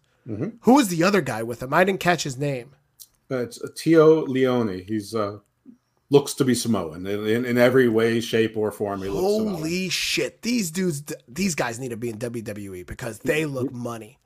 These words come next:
Speaker 1: he looks
Speaker 2: All
Speaker 1: like,
Speaker 2: of them.
Speaker 1: he looks like Jacob Fatu supersized with tattoos.
Speaker 2: Yes. Oh my God. I was, I saw these guys fighting. Who was it? Cheeseburger and some other bum.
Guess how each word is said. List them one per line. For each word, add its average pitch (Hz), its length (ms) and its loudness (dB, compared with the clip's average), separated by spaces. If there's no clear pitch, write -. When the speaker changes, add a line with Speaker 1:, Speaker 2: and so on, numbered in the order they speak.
Speaker 1:
he 131 140 -4
looks 156 80 8
Speaker 2:
All 180 160 12
Speaker 1:
like, 170 180 6
Speaker 2:
of 127 60 -12
them. 123 120 -14
Speaker 1:
he 135 60 -6
looks 147 160 -2
like 143 140 2
Jacob 139 360 2
Fatu 127 920 2
supersized 113 960 -2
with 104 140 -6
tattoos. - 520 -16
Speaker 2:
Yes. 156 480 0
Oh 165 240 -2
my - 280 -12
God. 143 440 -2
I 175 140 4
was, 160 180 2
I 160 100 -6
saw 208 200 0
these 214 180 -2
guys 208 360 2
fighting. 175 540 4
Who 143 140 0
was 160 140 4
it? 113 120 -12
Cheeseburger 202 720 2
and 151 120 0
some 175 160 0
other 185 160 2
bum. 208 360 0